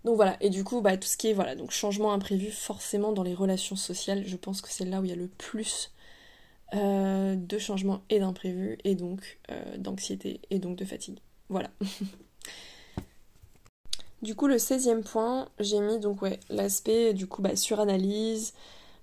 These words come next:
le fait de, <laughs> de tout décortiquer, en fait. En fait,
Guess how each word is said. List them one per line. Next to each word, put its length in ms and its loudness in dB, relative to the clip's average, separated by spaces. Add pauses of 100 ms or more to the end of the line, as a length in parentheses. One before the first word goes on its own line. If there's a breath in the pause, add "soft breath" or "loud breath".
le 120 8
fait 240 6
de, 680 6 (520 loud breath)
<laughs> 520 -20
de 400 2
tout 300 0
décortiquer, 680 0
en 100 4
fait. 360 -6
En 120 2
fait, 380 0